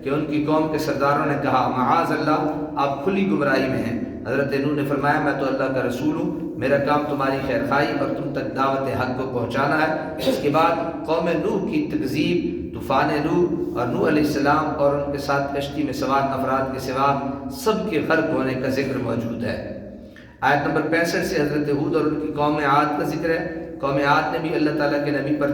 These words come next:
طعن کیا کہ معاذ اللہ آپ حماقت میں مبتلا ہیں۔ پھر ہود نے اپنی قوم کو وہی جواب دیا جو حضرت نوح علیہ السلام نے اپنی قوم کو دیا۔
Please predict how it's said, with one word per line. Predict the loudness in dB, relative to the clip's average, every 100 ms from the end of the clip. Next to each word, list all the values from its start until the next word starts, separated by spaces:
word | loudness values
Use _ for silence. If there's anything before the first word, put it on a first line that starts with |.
| 2
طعن | 2 2 0
کیا | 0 0 -2
کہ | 0
معاذ | 2 2
اللہ | 2 2
آپ | 2 2 -2
حماقت | -2 -2 -2 -2
میں | -2
مبتلا | -2 0 0
ہیں۔ | 0 0 -2 -4 -6 -4
پھر | -2 -2 0
ہود | 0 4 4
نے | 4
اپنی | 2 2 -2
قوم | 0 0 0
کو | 0
وہی | 2 2
جواب | 4 4 4 2
دیا | 0 0 0 -4 -6 -4
جو | 0
حضرت | 2 2 0
نوح | 0 2 2
علیہ | 2
السلام | 0 2 2 0
نے | -2
اپنی | -2 -4 -2
قوم | 0 2 0
کو | -2
دیا۔ | 2